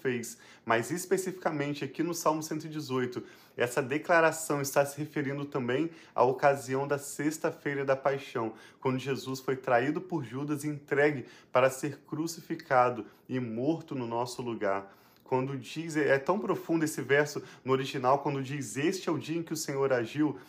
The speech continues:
ah, o texto original diz que esse é um dia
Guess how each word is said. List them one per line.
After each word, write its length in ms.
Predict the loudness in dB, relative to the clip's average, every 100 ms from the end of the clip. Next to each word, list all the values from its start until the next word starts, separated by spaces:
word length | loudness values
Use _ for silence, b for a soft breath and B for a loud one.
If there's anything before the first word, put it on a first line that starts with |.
| B
ah, 120 | 0 0
o 80 |
texto 320 | 2 2 4 2
original 440 | -2 -2 2 2
diz 240 | 0 -6
que 220 | -8 -2 0
esse 220 | 0 0
é 60 |
um 200 | -2 -2
dia 480 | -4 -8 -2 0 0